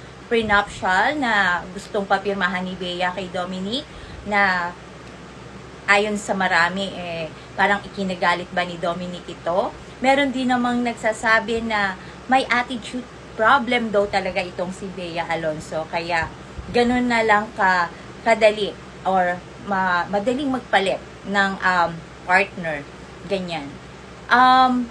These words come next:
regarding dito sa wolf na nagtatago sa katawan ng sheep, ibig sabihin kasi, di ba, guys,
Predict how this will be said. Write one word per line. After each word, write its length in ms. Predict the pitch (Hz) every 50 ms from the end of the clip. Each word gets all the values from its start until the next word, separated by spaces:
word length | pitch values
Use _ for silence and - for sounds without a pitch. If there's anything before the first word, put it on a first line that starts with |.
| - - - - - - - - -
regarding 560 | - 330 277 330 381 403 415 392 392 392 392
dito 280 | 311 330 330 - 320 311 311
sa 160 | - 302 269
wolf 320 | 240 226 226 220 240 240 - -
na 400 | 226 233 233 226 220 214 208 202
nagtatago 640 | 202 220 - - 247 240 247 240 233 233 226 214 226 233
sa 120 | - 247
katawan 440 | 233 208 208 - 202 202 208 196 190 190
ng 80 | 190
sheep, 320 | - - - - 214 - - - - -
ibig 240 | 240 220 302 - -
sabihin 400 | 311 285 233 269 285 294 254 247
kasi, 320 | - 214 220 220 233 220
di 120 | 196 190 185
ba, 160 | - 180 175
guys, 320 | 175 185 180 175 185 196